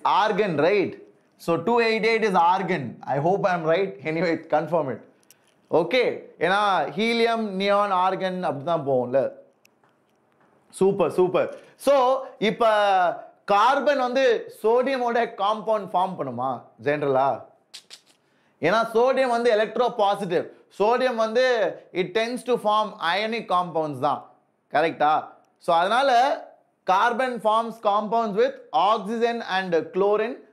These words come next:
which are covalent in nature. ஏன்னா carbon and oxygen நம்மளுக்கு தெரியும்ல, கார்பன் டை ஆக்சைடு எடுத்துக்கோ,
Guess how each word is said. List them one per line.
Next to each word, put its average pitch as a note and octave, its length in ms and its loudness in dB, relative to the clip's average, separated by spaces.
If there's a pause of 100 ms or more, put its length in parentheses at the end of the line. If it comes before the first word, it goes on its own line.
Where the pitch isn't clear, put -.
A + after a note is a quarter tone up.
which F#3 160 -2
are F#3 260 0
covalent G#3+ 520 0
in E3+ 140 -6
nature. C#3+ 440 -4 (480)
ஏன்னா G#3+ 300 0 (340)
carbon G#3+ 420 2
and A3+ 100 -2
oxygen G#3+ 500 -2
நம்மளுக்கு G3 280 -2
தெரியும்ல, F#3+ 300 0
கார்பன் F#3 360 0
டை F#3 100 0
ஆக்சைடு F3 320 -2
எடுத்துக்கோ, D#3 560 0